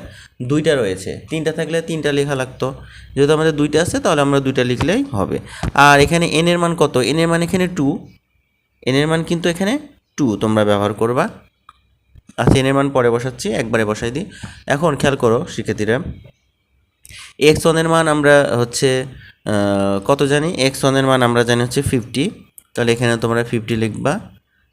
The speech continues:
আর এক্স বারের মান কত ছিল? সিক্সটি ফাইভ। এবার এখানে modulus দিব, তারপরে প্লাস এক্স টুর মান আমরা জানি এইটটি মাইনাস modulus হচ্ছে, ওই এক্স বারের মান হচ্ছে সিক্সটি ফাইভ দিয়ে modulus,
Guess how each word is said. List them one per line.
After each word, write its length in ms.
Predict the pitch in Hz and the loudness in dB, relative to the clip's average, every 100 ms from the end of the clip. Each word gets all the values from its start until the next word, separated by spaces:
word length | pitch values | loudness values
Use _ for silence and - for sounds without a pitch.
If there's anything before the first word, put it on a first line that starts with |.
| - | -4
আর 320 | 95 95 95 95 - - - | 0 2 2 0 -8 -8 -2
এক্স 260 | 131 - - - - | -2 -4 -8 -10 -8
বারের 460 | 110 120 113 113 127 | 2 4 6 4 2
মান 220 | 135 135 139 | 0 -2 -2
কত 180 | 131 127 | -4 -4
ছিল? 200 | - 160 | -2 -2
সিক্সটি 480 | 185 - 117 - 147 208 - - _ _ _ - | -2 -4 -4 -4 -4 -4 -6 -20 _ _ _ 0
ফাইভ। 320 | 110 107 147 - _ - | 2 2 -2 -10 _ -6
এবার 220 | 104 113 | -2 0
এখানে 220 | 113 123 117 | 0 -2 -2
modulus 400 | 113 110 117 135 - 117 | -2 0 0 0 -4 -6
দিব, 120 | 123 135 190 - - _ _ _ _ | -4 -2 -4 -8 -20 _ _ _ _
তারপরে 260 | - 110 127 | -2 0 0
প্লাস 360 | 123 120 135 160 - | 0 2 2 0 -2
এক্স 160 | 139 | -2
টুর 160 | - 156 | -2 -2
মান 220 | 156 151 | 0 0
আমরা 220 | 151 151 | 0 0
জানি 240 | 147 151 151 - | 0 -2 -2 -4
এইটটি 440 | 117 123 127 - 180 254 - _ _ - | -2 -2 -2 -4 -4 -6 -14 _ _ -8
মাইনাস 400 | 104 104 107 107 - - - 113 | -2 0 0 -2 -6 -14 -8 -2
modulus 360 | 120 131 139 139 - - - - 127 | 0 2 2 0 -6 -10 -12 -14 -8
হচ্ছে, 320 | 117 110 - - | -8 -6 -4 0
ওই 160 | 101 101 - | 0 0 0
এক্স 140 | 127 127 | -2 -2
বারের 320 | 117 131 135 | 2 2 2
মান 120 | 143 143 | 0 -2
হচ্ছে 200 | 143 180 | -4 -6
সিক্সটি 320 | - 135 - | -4 -4 -4
ফাইভ 220 | 131 135 | 0 0
দিয়ে 120 | 131 147 | 2 0
modulus, 340 | 127 131 170 | 0 0 -2